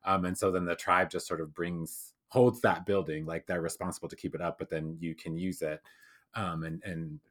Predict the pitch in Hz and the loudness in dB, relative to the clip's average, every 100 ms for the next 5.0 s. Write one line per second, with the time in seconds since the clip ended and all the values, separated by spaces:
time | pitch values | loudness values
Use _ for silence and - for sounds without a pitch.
0 | - 95 82 78 - 85 80 73 71 - | -6 -4 -2 -4 -6 -8 -6 -8 -12 -10
1 | 78 73 71 69 - 76 67 65 _ _ | -10 -8 -10 -12 -10 -8 -8 -12 _ _
2 | _ _ - 76 71 - 62 - - 90 | _ _ -6 -2 -2 -4 -8 -10 -8 -4
3 | 95 98 95 - 85 73 73 73 71 87 | -2 2 0 0 0 0 -2 -2 -6 -6
4 | 80 87 90 - 80 - 85 - 78 - | -4 -4 -4 -4 -10 -8 -8 -6 -8 -8